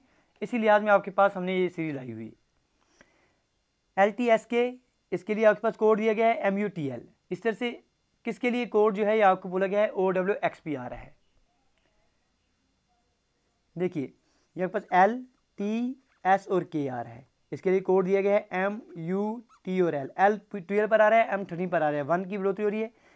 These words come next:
बीस पर टी आ रहा है, यू इक्कीस पर आ रहा है, ए की बढ़ोतरी हो रही है, एस उन्नीस पर आ रहा है, टी बीस पर आ रहा है, ए के, ए की बढ़ोतरी हो रही है, वन वन आपने ऐड करना है। इस तरह से आपके पास यहाँ क्या आ जाएगा, क्योंकि अभी आप, आपके पास जो दे दिया गया है वो ओडब्ल्यूएक्सपी जो है फाइनल पोजीशन दी गई है, इसका मतलब आपको माइनस वन, माइनस वन करना पड़ेगा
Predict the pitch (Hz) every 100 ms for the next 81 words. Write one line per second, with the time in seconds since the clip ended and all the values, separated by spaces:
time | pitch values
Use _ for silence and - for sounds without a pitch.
0 | _ 135 135 202 - 220 220 220 214 220
1 | 208 208 185 208 220 202 202 214 - 190
2 | 190 196 202 208 208 220 220 _ _ -
3 | 202 208 202 190 220 208 214 214 214 208
4 | 185 196 226 208 202 202 196 202 202 190
5 | 175 143 143 135 139 139 170 196 185 180
6 | 170 139 131 123 - _ _ - 190 208
7 | 214 202 196 214 214 _ _ _ - 151
8 | 180 214 226 202 214 220 226 196 - 208
9 | 226 233 226 226 208 202 208 226 220 185
10 | 175 180 185 208 226 247 - _ - 175
11 | 220 214 202 208 196 208 220 185 - 220
12 | 202 226 226 240 208 190 185 170 160 175
13 | 170 202 208 202 208 185 196 185 208 196
14 | 190 214 202 208 208 220